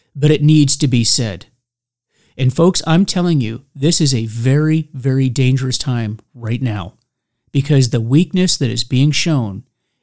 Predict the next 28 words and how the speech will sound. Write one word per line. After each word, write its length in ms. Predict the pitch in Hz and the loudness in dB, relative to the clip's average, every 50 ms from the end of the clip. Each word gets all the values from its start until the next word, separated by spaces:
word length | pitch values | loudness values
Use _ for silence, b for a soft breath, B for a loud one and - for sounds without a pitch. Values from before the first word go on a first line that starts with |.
| _ _ | _ _
is 400 | - 135 127 117 113 110 - - | -8 -6 -6 -4 -6 -6 -6 -8
just 640 | - 131 - 139 135 131 123 113 - - - - _ _ _ - | -8 -6 -2 0 0 2 2 0 0 -2 -2 -4 _ _ _ -8
staggering. 1000 | - - - - - - - - 131 123 123 123 113 117 107 98 92 92 98 - _ _ _ _ _ _ _ _ _ _ _ _ _ _ _ _ | -4 0 0 2 2 0 0 0 0 0 2 0 0 -2 -2 -4 -6 -10 -16 -20 _ _ _ _ _ _ _ _ _ _ _ _ _ _ _ _
And 140 | - - 143 | -2 2 2
I 100 | 147 165 | 4 4
bet 220 | 175 143 185 180 170 | 4 2 2 2 2
our 180 | 170 165 156 | 2 0 0
enemies, 640 | - 156 156 147 127 113 98 117 123 - - - - - _ _ _ _ _ _ _ _ _ _ _ _ _ _ _ _ _ _ _ _ _ _ _ _ _ _ _ _ _ _ | 0 0 2 2 2 0 -4 -6 -8 -8 -8 -8 -8 -12 _ _ _ _ _ _ _ _ _ _ _ _ _ _ _ _ _ _ _ _ _ _ _ _ _ _ _ _ _ _
whether 300 | - 147 135 139 127 117 120 | -6 0 2 2 2 2 0
it's 160 | 123 - - | -2 -4 -4
Russia, 460 | 131 120 135 156 - - 208 220 226 - _ _ _ _ _ _ _ _ _ _ _ _ _ _ _ - | -2 0 0 0 0 -2 -2 -4 -6 -8 _ _ _ _ _ _ _ _ _ _ _ _ _ _ _ -4
whether 320 | 147 135 127 127 117 113 | -2 0 0 0 0 -2
it's 300 | 101 98 - - - - _ _ _ _ _ _ _ _ _ _ _ | -4 -4 -4 -4 -6 -6 _ _ _ _ _ _ _ _ _ _ _
Iran, 600 | 131 131 113 113 117 127 143 170 190 240 262 - _ _ _ _ _ _ _ _ _ | -6 -4 -2 0 0 2 2 2 0 -2 -4 -8 _ _ _ _ _ _ _ _ _
whether 360 | _ 143 131 131 127 127 131 | _ -6 -2 0 0 2 0
it's 140 | 131 139 - | 0 -2 -2
China, 560 | - - - 175 160 151 127 107 101 123 - _ _ _ _ _ _ _ - | -4 -4 -2 -2 0 0 -2 -4 -6 -10 -14 _ _ _ _ _ _ _ -4
I, 320 | 143 143 151 160 156 143 - _ | 0 2 2 2 2 0 -6 _
I 180 | - 139 147 147 | -4 0 0 2
just 360 | 135 160 160 147 - - - | 2 2 2 0 -2 -2 -4
think 200 | - 170 156 - - - | -2 -2 -2 -2 -2 -2
our 300 | 139 143 147 156 165 - | 0 0 0 0 -2 -2
enemies 440 | 170 160 160 135 123 117 117 - - | -2 0 2 2 2 0 0 -2 -4
are 80 | - 120 | -4 -2
sitting 360 | - - - 160 147 151 143 | -2 -2 0 0 0 0 0
back 320 | 117 135 127 123 123 120 - - | -2 -2 -4 -4 -6 -6 -6 -4
and 180 | 139 135 135 | -2 -2 0
thinking, 500 | 143 147 127 120 120 127 120 113 110 120 | 0 0 0 0 -2 -4 -6 -6 -8 -10